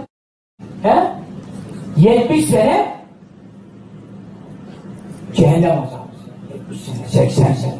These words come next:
Cehennem azabı. Seksen sene ne demek ya? Bir vakitte. E buna dayanalım mı? Daha fırla kalk da. Kıl namazının var ya da. Evet. Cehennemi çok hatırlarsanız namazı bırakamazsınız.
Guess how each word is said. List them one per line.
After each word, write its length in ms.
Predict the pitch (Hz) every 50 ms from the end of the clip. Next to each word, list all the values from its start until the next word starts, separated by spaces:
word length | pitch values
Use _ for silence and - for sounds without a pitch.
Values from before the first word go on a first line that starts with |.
| - - - - - - - - - -
Cehennem 380 | 147 151 147 143 143 139 -
azabı. 320 | 123 123 120 113 117 - - - - - - - - - - -
Seksen 460 | - - 139 127 131 - 170 165 165 151
sene 240 | 151 - 156 165
ne 120 | 196 240 -
demek 300 | - - 190 - - -
ya? 180 | 196 190 - - - - - - - - - - - - - - - - - -
Bir 180 | 320 359 381
vakitte. 500 | 320 294 277 277 262 254 - - 247 240 220 - - - - - - - - - - - - -
E 80 | -
buna 240 | - 254 277 277 277
dayanalım 420 | 277 247 240 240 247 247 285 -
mı? 120 | - 269 247
Daha 160 | 254 262 254 254 254 - -
fırla 340 | 220 240 262 277 269 - -
kalk 220 | 277 269 262 - -
da. 340 | 226 226 - - - - - - - - - - - - - - - - -
Kıl 160 | - 233 262
namazının 520 | 277 277 269 262 240 240 226 226 226 214 202
var 200 | 214 214 220 247
ya 180 | 254 247 254
da. 100 | 277 285 - - - - - - - - - - - - - - - - - - - - - - - - - - - - - - - - - - - - - - - - - - - 117 - - - - - - - - - - - - - - - - - - - - - - - -
Evet. 420 | 196 220 233 226 214 165 - - - - - - - - -
Cehennemi 560 | 214 226 233 247 262 269 269 262 254 277 262
çok 240 | - 269 277 - -
hatırlarsanız 1300 | 247 247 254 247 247 240 226 226 226 - - - - 214 220 208 - 247 277 294 302 302 - - 220
namazı 400 | 226 226 233 233 226 226 277 262
bırakamazsınız. 1000 | 247 240 233 214 226 220 220 247 - - - - - 202 175 147 - - -